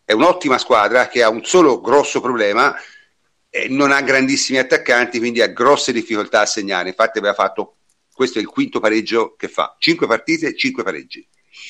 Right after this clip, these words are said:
Però è una squadra impegnativa per, per la categoria, cioè, nel senso, è una squadra buona. L'anno scorso ha fatto la finale playoff e quest'anno non è peggiorata. Ecco,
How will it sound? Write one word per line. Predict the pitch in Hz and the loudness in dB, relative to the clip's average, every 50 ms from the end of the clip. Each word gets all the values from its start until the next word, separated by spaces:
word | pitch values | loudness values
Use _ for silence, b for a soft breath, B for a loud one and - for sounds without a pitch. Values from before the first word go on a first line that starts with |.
| B B B B B B B B B B B B B B _ _ _ _ _ _ _ _ _ _ _ _ _ | B B B B B B B B B B B B B B _ _ _ _ _ _ _ _ _ _ _ _ _
Però | - 180 185 180 165 175 180 180 175 | 2 4 4 6 6 8 8 6 6
è | |
una | 160 143 135 127 | 6 4 2 0
squadra | - - - 107 107 117 139 131 139 139 139 135 131 - - - _ _ _ _ _ _ | -2 -2 0 2 2 2 2 2 2 4 4 4 2 0 -2 -10 _ _ _ _ _ _
impegnativa | - 143 127 - - 135 127 127 123 117 - 156 165 135 123 110 | -12 -12 -8 -4 -2 0 0 2 0 2 4 4 6 6 4 2
per, | 104 113 104 101 98 92 - | 2 0 -2 -2 -2 -4 -2
per | - 98 | -2 -2
la | 92 92 92 | -2 -2 -4
categoria, | 92 95 95 82 92 90 90 82 76 71 62 - | -4 -6 -6 -6 -6 -4 -4 -4 -4 -4 -6 -6
cioè, | - - 101 - | -4 -2 -2 -2
nel | - - | -4 -6
senso, | - - 98 92 - | -4 -4 -4 -4 -4
è | 90 | -6
una | 85 - | -8 -2
squadra | - 120 120 113 98 - - - _ _ | 2 2 4 4 2 0 -4 -10 _ _
buona. | _ - 127 135 127 98 82 69 - - _ _ _ - | _ 2 4 4 6 4 2 0 -6 -12 _ _ _ -10
L'anno | 82 110 143 151 | -4 -2 -2 -2
scorso | - - 104 113 110 - | -2 -4 -6 -4 -2 -4
ha | 123 | -4
fatto | - - 82 78 - 110 | -2 -4 -4 -4 -4 -6
la | 98 | -6
finale | - 90 90 92 98 95 | -6 -4 -4 -4 -4 -2
playoff | 85 87 104 104 95 - - - - - _ _ _ _ _ _ _ | -2 0 0 0 0 -2 -8 -18 -20 -20 _ _ _ _ _ _ _
e | - - | -8 -2
quest'anno | - 147 139 - - 101 107 117 117 117 120 - - | -2 -2 0 0 0 0 0 0 0 -2 -2 -4 -4
non | 101 104 107 | -6 -4 -2
è | 117 110 | -2 -2
peggiorata. | - 110 101 104 107 95 80 71 64 - - - _ _ | -4 -6 -6 -2 -2 -2 -2 -4 -6 -10 -16 -20 _ _
Ecco, | - - _ - | -20 -20 _ -20